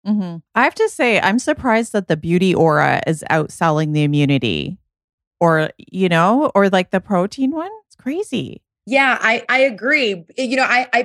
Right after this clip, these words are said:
Speaker 2: felt this way with Fabletics. Like, sometimes the things that you think are gonna be the big winners
Speaker 1: Yeah.
Speaker 2: end up being something totally unexpected. I think the Beauty Aura is something that women are taking all the time, and you really do see a difference. So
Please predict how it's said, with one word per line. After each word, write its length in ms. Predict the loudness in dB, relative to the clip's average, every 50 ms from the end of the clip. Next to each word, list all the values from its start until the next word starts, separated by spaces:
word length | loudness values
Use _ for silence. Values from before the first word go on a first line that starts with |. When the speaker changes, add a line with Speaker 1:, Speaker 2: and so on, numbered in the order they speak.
| -2 _
Speaker 2:
felt 200 | -4 -4 -2 -2
this 120 | -4 -4 -2
way 120 | -2 -2
with 120 | -2 -4
Fabletics. 600 | -2 -2 -2 -2 -2 0 0 2 2 0 -2 -2 -4
Like, 160 | -8 -8 -8
sometimes 380 | -8 -8 -6 -4 -4 -4 -4 -6
the 80 | -6
things 280 | -6 -4 -4 -4 -4 -4
that 100 | -6 -6
you 120 | -4 -6 -8
think 320 | -6 -4 -4 -4 -2 0 -2
are 80 | -2
gonna 200 | 0 0 -2 -4
be 360 | -4 -8 -8 -6 -4 -2 -4 -4
the 160 | -4 -8 -10
big 320 | -6 -2 0 0 0 0
winners 720 | -2 -4 -4 -2 -2 -2 -2 -2 -2 -4 -6 -8 -12 -14 -18 _ _ _ _ _
Speaker 1:
Yeah. 340 | -4 -2 0 2 2 2 0
Speaker 2:
end 100 | 0 -2
up 100 | -2 -4
being 220 | -4 -12 -12 -12
something 580 | -6 -2 -2 -2 0 0 -2 -2 -2 -2 -6 -12
totally 640 | -14 -14 -14 -8 0 2 2 2 2 2 -2 -2 -2
unexpected. 1040 | -2 -4 -4 -6 -8 -10 -8 -4 -2 -2 -2 -2 -4 -4 -2 0 0 -2 -2 -6 -10 _ -4
I 100 | -4 -2
think 200 | -2 -4 -4 -2
the 80 | -4
Beauty 340 | -4 -2 -2 -2 0 2 2
Aura 220 | 4 4 4 4 2
is 160 | 0 -4 -8
something 380 | -8 -10 -10 -8 -8 -8 -6 -6
that 140 | -6 -8 -8
women 320 | -8 -8 -6 -6 -6 -6
are 240 | -6 -6 -8 -10 -14
taking 380 | _ -12 -10 -10 -10 -10 -12 -14 -14 _ _ -2
all 220 | 0 0 0 0 -2
the 100 | -4 -8
time, 420 | -10 -8 -8 -6 -4 -4 -4 -6 -6
and 140 | -8 -10 -10 _ _
you 180 | -10 -8 -8 -8
really 300 | -6 -4 -4 -2 -2 -4
do 340 | -4 -6 -6 -4 -4 -4 -6
see 640 | -6 -10 -10 -10 -10 -8 -6 -6 -6 -6 -8 -8
a 60 | -10 -8
difference. 480 | -6 -6 -6 -8 -10 -14 -14 -14 -10
So 220 | -6 -4 -4 -4